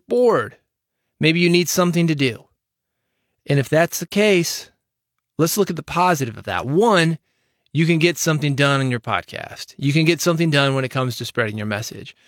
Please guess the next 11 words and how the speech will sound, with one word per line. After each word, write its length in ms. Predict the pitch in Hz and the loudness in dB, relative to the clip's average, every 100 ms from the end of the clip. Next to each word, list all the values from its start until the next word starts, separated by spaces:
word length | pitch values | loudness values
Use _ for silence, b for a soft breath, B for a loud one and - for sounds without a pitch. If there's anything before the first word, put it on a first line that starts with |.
| B B - | B B 0
But 240 | 165 170 | 0 0
two, 480 | - 247 220 170 160 _ _ _ _ | -2 2 4 2 -2 _ _ _ _
other 300 | 175 202 247 | 0 2 0
people 460 | 196 202 190 185 185 | -2 -4 0 0 0
are 120 | 143 | 0
in 140 | 147 156 | 0 0
that 220 | 147 - | 0 -2
same 260 | - 160 | -2 0
situation 720 | 156 156 151 147 143 - 139 143 | 0 -2 0 2 0 0 -2 0
with 300 | 226 - 139 | -2 -2 -2
you. 340 | 127 131 | 0 -2